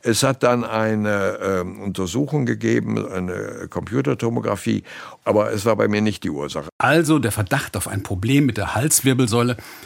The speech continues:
Speaker 2: wandert zunächst einmal zu den Akten. Inzwischen sind, wir zählen mit, acht Jahre vergangen, ohne Diagnose.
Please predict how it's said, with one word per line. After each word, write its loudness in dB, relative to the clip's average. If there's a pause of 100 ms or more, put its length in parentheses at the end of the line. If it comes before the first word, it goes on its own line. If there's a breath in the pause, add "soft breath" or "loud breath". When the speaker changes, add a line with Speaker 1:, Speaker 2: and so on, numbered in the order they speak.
(140 loud breath)
Speaker 2:
wandert 2
zunächst 2
einmal -2
zu -4
den 0
Akten. -12 (680 loud breath)
Inzwischen 4
sind, 2 (380 loud breath)
wir -2
zählen -2
mit, -4 (100)
acht -6
Jahre -8
vergangen, -10
ohne 0
Diagnose. -4